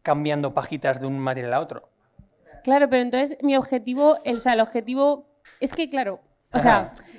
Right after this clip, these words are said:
Speaker 2: a, a la gente que lo ha dicho como no lo he dicho yo, le has dicho que lo diga como lo tenía yo, o sea, nosotros en un principio.
Speaker 1: Sí.
Speaker 2: Pero ahora que lo he,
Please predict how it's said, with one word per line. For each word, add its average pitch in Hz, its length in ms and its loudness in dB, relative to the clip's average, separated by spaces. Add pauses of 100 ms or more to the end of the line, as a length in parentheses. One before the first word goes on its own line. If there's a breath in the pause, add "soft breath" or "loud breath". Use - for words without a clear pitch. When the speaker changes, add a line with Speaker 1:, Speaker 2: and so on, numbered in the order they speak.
(200 loud breath)
Speaker 2:
a, 254 240 6
a - 20 12
la 254 140 10
gente 320 400 4
que 339 160 2
lo 330 120 8
ha 320 120 8
dicho 320 420 4
como 233 460 8
no 247 380 4
lo 311 120 8
he 311 80 6
dicho 302 300 6
yo, 330 340 4
le 254 140 0
has 247 100 0
dicho 277 260 2
que 262 60 -2
lo 269 140 4
diga 277 240 0
como 254 180 2
lo 220 120 0
tenía 233 320 -2
yo, 240 340 -4
o 240 80 -2
sea, 240 320 -4 (320)
nosotros 240 480 -4
en 254 80 -4
un 240 100 -4
principio. 226 560 -6
Speaker 1:
Sí. 127 260 -14 (1800)
Speaker 2:
Pero 226 240 0
ahora 247 300 2
que 302 240 0
lo 294 220 2
he, 294 200 2